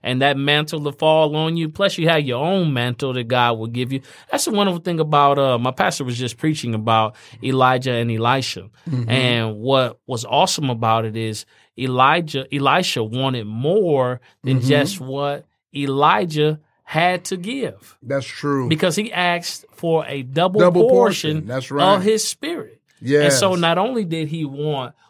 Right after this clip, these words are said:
Speaker 1: what Elijah had,
Speaker 2: Mm-hmm.
Speaker 1: he wanted what? More.
Speaker 2: That's right. And,
Speaker 1: Yeah.
Speaker 2: and that's one of the things, I'm glad you touched on that topic
Speaker 1: Mm-hmm.
Speaker 2: when it talks about the impartation.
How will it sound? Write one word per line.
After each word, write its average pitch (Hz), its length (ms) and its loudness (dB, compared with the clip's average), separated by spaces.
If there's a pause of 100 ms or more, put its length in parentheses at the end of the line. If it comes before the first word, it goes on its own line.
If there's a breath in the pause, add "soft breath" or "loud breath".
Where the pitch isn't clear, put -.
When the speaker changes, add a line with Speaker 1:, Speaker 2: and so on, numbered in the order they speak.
Speaker 1:
what 143 160 0
Elijah 147 680 0
had, 160 520 -4
Speaker 2:
Mm-hmm. 139 360 2
Speaker 1:
he 190 140 0
wanted 175 340 -2
what? 196 420 2 (300 soft breath)
More. 151 640 2
Speaker 2:
That's 131 240 0
right. 139 380 2
And, - 120 -10
Speaker 1:
Yeah. 202 200 2 (160)
Speaker 2:
and 131 120 2
that's 196 260 2
one 180 200 2
of 156 60 2
the 147 80 4
things, 147 260 0
I'm 151 100 0
glad 151 380 -2
you 131 60 -6
touched 131 360 -4
on 123 140 -4
that 113 200 -4
topic 127 500 -4 (180)
Speaker 1:
Mm-hmm. 127 260 -10
Speaker 2:
when 117 100 -2
it 117 120 -2
talks 135 320 0
about 123 320 0
the 120 80 -6
impartation. 123 1120 0